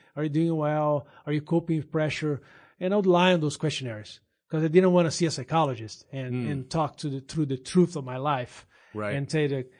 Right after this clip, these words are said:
Speaker 1: "Yeah, I'm broken here." And actually, there in grad school, there's a lot more pressure, and, and then you're pressured to perform and all of that. And, but physically, I was not broken.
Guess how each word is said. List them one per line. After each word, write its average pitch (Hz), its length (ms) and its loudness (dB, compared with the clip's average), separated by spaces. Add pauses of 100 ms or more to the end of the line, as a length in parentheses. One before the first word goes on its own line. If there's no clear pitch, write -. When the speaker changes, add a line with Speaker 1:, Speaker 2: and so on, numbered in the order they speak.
(220)
Speaker 1:
"Yeah, 180 180 -4
I'm 151 200 -4
broken 156 420 4
here." 117 320 -8 (260)
And 131 380 -8
actually, 175 720 2 (280)
there 147 340 -2 (260)
in 156 180 -10
grad 156 260 0
school, - 220 2
there's 165 220 2
a 156 40 -2
lot 165 140 0
more 156 160 -2
pressure, 190 480 2
and, 135 320 -8
and 139 160 -4
then 147 100 -2
you're 147 120 -2
pressured 170 460 -6
to 151 60 -8
perform 175 600 0
and 143 100 -4
all 156 160 0
of 139 80 -2
that. 147 480 -4 (680)
And, 143 500 -6 (1000)
but 180 400 4 (360)
physically, 208 920 2
I 160 40 2
was 156 220 0
not 151 220 -2
broken. 160 460 0